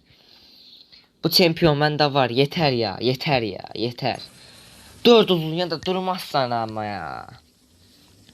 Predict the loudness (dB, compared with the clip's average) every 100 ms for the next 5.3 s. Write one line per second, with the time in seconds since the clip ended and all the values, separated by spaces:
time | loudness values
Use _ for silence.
0 | -20 -20 -16 -16 -14 -18 -20 -6 0 2
1 | 2 2 2 2 4 0 -2 -2 -2 -2
2 | -2 0 2 2 4 4 4 2 -4 _
3 | -20 -16 -16 -18 -10 -4 -2 -2 -4 _
4 | -20 -20 -4 -4 -2 -2 0 0 -2 2
5 | 4 4